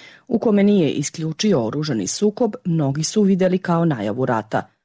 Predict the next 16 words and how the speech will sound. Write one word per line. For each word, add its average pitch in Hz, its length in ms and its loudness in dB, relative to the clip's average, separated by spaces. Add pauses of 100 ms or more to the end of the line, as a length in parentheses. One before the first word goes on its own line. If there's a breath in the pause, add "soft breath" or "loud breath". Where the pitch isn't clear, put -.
(100)
Nastavnik 190 640 0
albanskog 175 560 0
jezika 175 500 0
Jahja 123 420 -4
Prestreši 180 720 -2
se - 160 -4
u 135 120 -2
to 143 140 -4
vreme 156 260 2
nalazio 175 540 2
na 165 120 2
samo 175 240 0
nekoliko 170 480 0
metara 170 440 2
od - 180 -8
Gazimestana 147 760 0